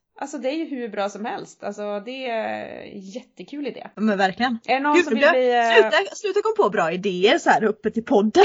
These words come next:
Speaker 2: hela tiden, för att jag kommer ju göra allt till slut.
Speaker 1: <laughs>
Speaker 2: När jag nu skulle ha tid för det här vet jag inte.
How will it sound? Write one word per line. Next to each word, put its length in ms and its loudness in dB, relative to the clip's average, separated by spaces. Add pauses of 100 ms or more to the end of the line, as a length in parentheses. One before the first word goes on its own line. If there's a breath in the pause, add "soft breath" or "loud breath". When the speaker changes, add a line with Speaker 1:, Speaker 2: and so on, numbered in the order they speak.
Speaker 2:
hela 160 4
tiden, 360 2
för 80 4
att 100 0
jag 200 4
kommer 180 -2
ju 60 2
göra 180 6
allt 560 4
till 120 -10
slut. 300 -12 (480 loud breath)
Speaker 1:
<laughs> 480 -6
Speaker 2:
När 180 8
jag 120 8
nu 100 4
skulle 200 2
ha 220 8
tid 260 -4
för 100 -4
det 60 -2
här 200 2
vet 200 -8
jag 80 -6
inte. 240 -8